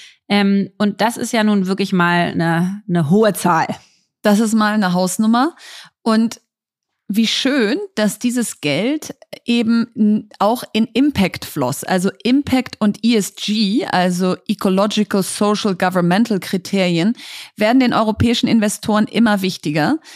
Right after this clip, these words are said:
Speaker 2: Über siebzig Prozent aller Investoren sagen, dass Nachhaltigkeit und Social Impact in den letzten zwölf Monaten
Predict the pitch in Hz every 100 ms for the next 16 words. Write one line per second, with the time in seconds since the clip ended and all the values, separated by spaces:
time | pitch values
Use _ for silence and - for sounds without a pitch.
0 | - _ 240 247 233 185 262 - - 240
1 | - 220 - 214 220 - 202 220 - 214
2 | 202 - 208 196 196 180 185 196 185 -
3 | 180 190 202 202 190 - 196 190 - 180
4 | 175 196 190 - - 214 208 196 185 175
5 | 180 190 - 185 - 175 170 185 196 190
6 | - 190 190